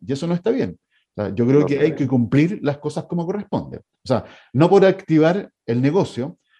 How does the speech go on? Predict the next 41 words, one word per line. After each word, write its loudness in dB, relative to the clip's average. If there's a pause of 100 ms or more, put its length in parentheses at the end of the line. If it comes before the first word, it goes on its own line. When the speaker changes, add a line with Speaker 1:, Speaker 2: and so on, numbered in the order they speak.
(120)
Speaker 1:
voy 4
a 4
dejar 0
que -4
entre 0
Pedro, 2
Juan 2
y -4
Diego. -4 (320)
No, 0
porque -4
también -2
estoy 0
atentando -4
contra -4
la -2
salud -4
de 0
otros 0
clientes -6 (380)
que -4
sí 2
se -2
están -4
cuidando -2 (260)
por 2
culpa 4
de 6
otros -2
que 0
no 2
lo 2
hacen. -8
Entonces, 0 (340)
ahí 0
hay 2
un -2
tema -2
que -4
hay -2
que, -2